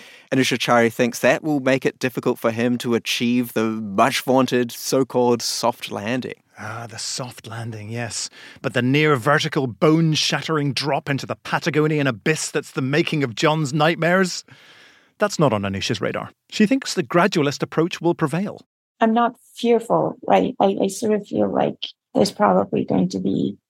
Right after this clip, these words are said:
Speaker 3: a mild recession. But I do see inflation as being the more challenging problem in the sense that it's going to take some doing to bring it back to the two percent level.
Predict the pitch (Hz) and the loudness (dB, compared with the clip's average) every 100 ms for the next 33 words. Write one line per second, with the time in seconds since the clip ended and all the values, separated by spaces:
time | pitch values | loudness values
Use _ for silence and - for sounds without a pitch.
0 | _ 196 190 170 170 170 175 - 165 - | _ 4 4 4 4 4 2 -2 -4 -2
1 | - - - - - 247 _ _ - 220 | -2 0 0 0 0 -2 _ _ 2 4
2 | 208 208 247 247 247 214 202 185 185 180 | 2 2 4 4 2 0 0 0 0 -2
3 | 180 226 233 202 185 - 185 180 180 175 | 0 -2 0 0 -4 -4 -2 0 0 -2
4 | - _ _ _ _ - 202 185 175 175 | -6 _ _ _ _ 2 4 4 2 0
5 | - 180 156 156 - 165 - - 117 - | -2 0 0 -2 -2 -4 -6 0 0 2
6 | - - - - - _ - 202 185 185 | 0 -4 -6 -16 -20 _ 0 2 2 0
7 | 196 - - 185 185 - 190 180 185 - | -2 -2 -2 -2 -4 -2 0 0 -4 -6
8 | - - - - - _ - 180 175 165 | -2 -2 -4 -14 -16 _ 2 2 4 2
9 | 165 170 170 180 160 160 165 - - - | 4 2 0 0 2 2 0 0 -2 -4
10 | - - - - - - - - - - | -6 -2 0 -2 -4 -2 0 0 0 -2
11 | - | -4